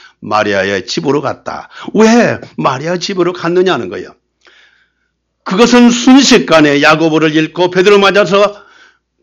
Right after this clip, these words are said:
옥에 갇혔으므로 그들이 두려워서 떨고 있기 때문에 그들을 위로해야 됩니다.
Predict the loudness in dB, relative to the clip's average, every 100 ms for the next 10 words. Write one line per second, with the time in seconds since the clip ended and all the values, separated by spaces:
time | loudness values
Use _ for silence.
0 | -2 2 2 2 -2 -2 -2 -2 -4 -4
1 | -6 -6 -8 -6 -8 -6 -2 0 0 -4
2 | -2 -4 -2 -6 -6 -10 -4 -4 -4 -8
3 | -10 -16 _ -10 -8 -6 -6 -8 -8 -4
4 | -2 -2 -4 -4 -4 -8 -12 -12 -16 -18
5 | -20